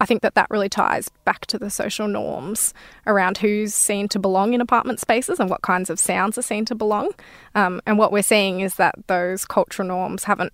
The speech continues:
necessarily caught up to the reality that is more and more families living in apartments.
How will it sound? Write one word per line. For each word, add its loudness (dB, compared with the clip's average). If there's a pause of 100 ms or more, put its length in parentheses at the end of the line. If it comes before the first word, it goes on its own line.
necessarily 0
caught 2
up -2
to -6
the 0
reality 0 (320)
that 2
is 2
more 4
and 2
more 0
families -2
living -6
in -4
apartments. -2